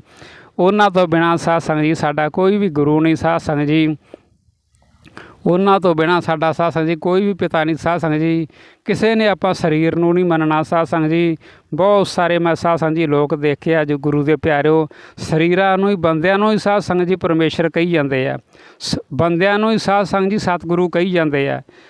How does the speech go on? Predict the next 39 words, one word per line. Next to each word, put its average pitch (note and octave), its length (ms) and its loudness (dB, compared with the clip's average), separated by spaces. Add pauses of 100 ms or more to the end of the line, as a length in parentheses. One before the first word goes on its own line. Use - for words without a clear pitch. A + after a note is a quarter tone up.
(180)
ਮੈਂ F3 180 2
ਵੱਡੇ F3+ 240 0
ਵੱਡੇ F#3+ 300 0
ਸਾਧ F#3 240 0
ਸੰਗਤ F3+ 160 -2
ਜੀ G3+ 100 -2
ਪੋਸਟਰ F3+ 460 -2
ਦੇਖੇ E3+ 360 -2
ਲੱਗੇ D#3 300 0
ਆ F3 40 0
ਸਾਧ E3 200 -2
ਸੰਗਤ E3 120 -2
ਜੀ F3 80 2
ਬਾਜ਼ਾਰਾਂ D3+ 400 0
ਦੇ D3+ 100 0
ਵਿੱਚ, D#3 400 0 (420)
ਉੱਥੇ F#3 300 0
ਲਿਖਿਆ F3 360 0
ਹੁੰਦਾ F3 200 2
ਹੈ, F3+ 260 2 (680)
"ਫਲਾਨਾ, F3+ 380 2
ਫਲਾਨਾ E3+ 420 0
ਸਤਿਗੁਰੂ D#3+ 560 0
ਜੀ, D#3+ 160 2
ਫਲਾਨਾ, D#3 400 0
ਫਲਾਨਾ, D3+ 360 0
ਫਲਾਨਾ D3 520 0
ਸਤਿਗੁਰੂ D3 480 0
ਜੀ D3+ 120 0
ਉੱਥੇ D3 220 0
ਪਧਾਰ D#3 420 0
ਰਹੇ B2+ 240 0
ਆ, C3 140 -4 (580)
ਫਲਾਣੇ, F3 340 2
ਫਲਾਣੇ F3+ 360 2
ਸਤਿਗੁਰ E3 440 0
ਜੀ E3 160 0
ਪ੍ਰਵਚਨ D#3 460 0
ਕਰਨਗੇ, D3 540 -2